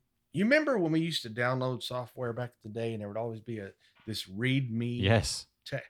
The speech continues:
Speaker 1: well, that's kinda how I determine, I call it the read me first. You know, it's a, it's P D F, so those are P D F, um, and it, it kinda gives you some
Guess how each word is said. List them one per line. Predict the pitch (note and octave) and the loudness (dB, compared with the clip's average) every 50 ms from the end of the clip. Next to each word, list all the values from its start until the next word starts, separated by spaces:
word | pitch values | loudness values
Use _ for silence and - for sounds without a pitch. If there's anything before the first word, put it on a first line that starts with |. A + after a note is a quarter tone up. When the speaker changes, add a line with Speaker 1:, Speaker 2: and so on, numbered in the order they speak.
| _ _ _ _ _ _ - | _ _ _ _ _ _ -4
Speaker 1:
well, | A#2 B2 | 0 6
that's | C3+ D#3+ E3+ - | 8 8 8 6
kinda | - - F3+ D#3+ D3 | 6 8 8 8 8
how | C3 B2 C3 C3 C3 C3 B2 | 6 4 2 0 0 0 0
I | A#2 A2 | 0 0
determine, | G#2 G#2+ G#2+ _ - A#2+ A#2 A2+ A2 G#2+ A2 | -2 -6 -10 _ -6 -4 -2 -2 -2 -4 -6
I | A2 A2 | -8 -10
call | _ - C3+ B2 | _ -4 -4 -4
it | - - | -4 -4
the | - G2+ | -12 -14
read | G2 A2+ C3+ C#3 C3+ A#2 | -6 -4 -2 -2 -2 -2
me | B2 B2+ A#2+ | -2 -4 -4
first. | - - B2 A#2+ A#2 A2 - - - - _ _ _ _ _ _ _ _ _ | -6 -6 -6 -6 -4 -4 -6 -10 -10 -12 _ _ _ _ _ _ _ _ _
You | - A2 | -6 -4
know, | G#2+ G#2+ G#2 G#2+ | -4 -2 -2 -4
it's | G#2+ - - | -6 -4 -6
a, | A2 G2+ F#2+ _ - - - - - - | -6 -6 -8 _ -20 -20 -20 -20 -8 -4
it's | D3+ E3+ - | -2 -2 -2
P | - - B3 A#3 | 2 4 4 4
D | A3+ G#3+ F#3 C3+ | 6 6 8 8
F, | A#2+ A#2 B2+ B2+ | 8 8 6 2
so | - - B2+ B2 | -2 -2 -2 0
those | C3 D3 D3+ C3+ | 0 -2 0 -2
are | C#3 C3 | -4 -6
P | - - D3+ | -4 -6 -4
D | D3+ D3 C3 A#2 | -4 -2 -2 0
F, | A2 A2+ A2 - - _ _ _ _ | 0 0 -2 -6 -16 _ _ _ _
um, | A2+ A2+ A2 G#2 G2+ G2+ G2 - _ _ _ _ | 0 0 0 0 -4 -8 -12 -16 _ _ _ _
and | A#2+ A#2+ A#2+ | -4 -4 -4
it, | B2 A#2 - - | -4 -6 -6 -4
it | C3+ C#3+ B2 - | -2 -2 -2 4
kinda | - F3 E3+ F3+ E3 | 6 8 8 8 8
gives | D3 C3+ D3+ D3 C3 B2+ | 6 4 4 4 4 2
you | C#3+ C3+ C3+ C3+ C3 | 0 2 2 2 0
some | A#2+ - - B2 A2+ A2+ A2+ A2 A2 A2 A2 G#2+ | -2 -2 -2 0 0 0 -2 -2 -4 -4 -6 -8